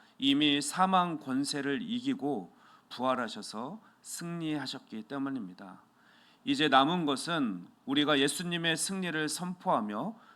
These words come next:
전리품을 취하는 것뿐입니다. 승리의 기쁜 소식을 아직 듣지 못한 자들에게 복음을 전해야 합니다. 그러므로 오늘도 우리가 두렵고 떨림으로 우리 소망에 관해 묻는 자들에게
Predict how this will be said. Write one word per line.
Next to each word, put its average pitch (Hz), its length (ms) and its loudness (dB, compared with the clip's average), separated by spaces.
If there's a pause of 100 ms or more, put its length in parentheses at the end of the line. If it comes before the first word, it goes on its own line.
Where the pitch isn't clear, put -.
(100)
전리품을 110 640 -4
취하는 147 440 -2
것뿐입니다. 113 840 -8 (440)
승리의 156 500 2
기쁜 156 360 -4
소식을 143 480 -4
아직 110 300 -2
듣지 135 320 -6
못한 139 400 -4
자들에게 113 680 -6 (360)
복음을 120 520 -2
전해야 120 360 -4
합니다. 92 520 -10 (460)
그러므로 123 380 -2
오늘도 127 640 -2 (260)
우리가 123 280 -4
두렵고 156 460 -4
떨림으로 165 800 -4 (300)
우리 131 260 0
소망에 175 560 0
관해 123 300 -2
묻는 123 400 -2
자들에게 107 640 -8